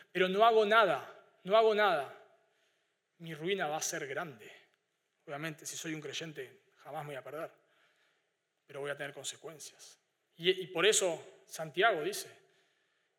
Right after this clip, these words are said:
que debemos tener cuidado de engañarnos a nosotros mismos, porque nos engañamos. Pensamos que con asentir está bien.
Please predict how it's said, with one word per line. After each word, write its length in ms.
que 240
debemos 320
tener 180
cuidado 360
de 60
engañarnos 840
a 60
nosotros 460
mismos, 640
porque 220
nos 200
engañamos. 760
Pensamos 340
que 120
con 140
asentir 500
está 180
bien. 260